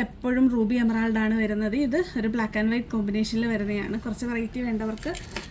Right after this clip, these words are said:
അതും നമുക്ക് ട്രൈ ചെയ്യാവുന്നതേ ഉള്ളൂ. നെക്സ്റ്റ് വരുന്നത് ദേ ഈ ഒരു ഡ-, ടെമ്പിൾ ഡിസൈൻ ആണ്. ഇതിൽ രണ്ട് എൽ-, മിക്കതിലും നമ്മുടെ റൂബി എമറാൾഡ് മിക്സ് ആണ് വരുന്നത്. അടുത്ത നോക്കിക്കേ, ഒന്നുമില്ല,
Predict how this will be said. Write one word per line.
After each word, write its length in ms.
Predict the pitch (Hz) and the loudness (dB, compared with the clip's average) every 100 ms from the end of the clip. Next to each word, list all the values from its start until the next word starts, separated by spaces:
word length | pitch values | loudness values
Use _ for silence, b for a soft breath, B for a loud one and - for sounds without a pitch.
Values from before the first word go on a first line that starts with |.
| - 262 | -8 -2
അതും 220 | 226 294 - 254 | 0 0 0 0
നമുക്ക് 360 | 226 - 226 | 0 -2 -4
ട്രൈ 140 | 240 220 226 | -2 0 0
ചെയ്യാവുന്നതേ 500 | 233 233 233 233 247 220 | 0 0 0 0 0 0
ഉള്ളൂ. 220 | 208 277 349 - - - - B B B - 262 | 0 0 -2 -4 -6 -6 -14 B B B -10 -6
നെക്സ്റ്റ് 300 | 254 - 320 294 | -6 -4 0 2
വരുന്നത് 400 | 247 233 226 262 233 | 2 0 2 2 2
ദേ 80 | 220 - 277 | -2 -4 0
ഈ 40 | 262 233 | 2 4
ഒരു 120 | 233 240 | 4 2
ഡ-, 120 | - 240 | -2 0
ടെമ്പിൾ 260 | 226 220 226 233 | 4 6 6 4
ഡിസൈൻ 280 | 233 240 226 202 | 2 2 2 2
ആണ്. 160 | 233 294 | 0 0
ഇതിൽ 180 | 233 240 285 240 247 | 2 0 0 0 4
രണ്ട് 360 | 262 302 302 330 277 | 6 6 4 2 0
എൽ-, 120 | 277 262 | 2 2
മിക്കതിലും 580 | - - 359 370 415 381 | 0 0 4 6 6 4
നമ്മുടെ 200 | 277 277 262 - 247 | 4 2 -2 -2 0
റൂബി 260 | 240 220 262 240 | 2 2 2 2
എമറാൾഡ് 440 | 220 214 220 330 B B B B 269 | 2 2 2 -2 B B B B -2
മിക്സ് 300 | 233 - 269 208 | -2 -2 0 2
ആണ് 160 | 196 214 220 | 2 0 0
വരുന്നത്. 400 | 220 220 220 320 320 - - - B B B 302 | 0 -2 0 0 -2 -8 -16 -16 B B B -2
അടുത്ത 200 | - 392 | 0 2
നോക്കിക്കേ, 340 | 311 240 233 254 247 | 2 2 -2 0 2
ഒന്നുമില്ല, 440 | 269 320 262 190 | 4 4 2 -2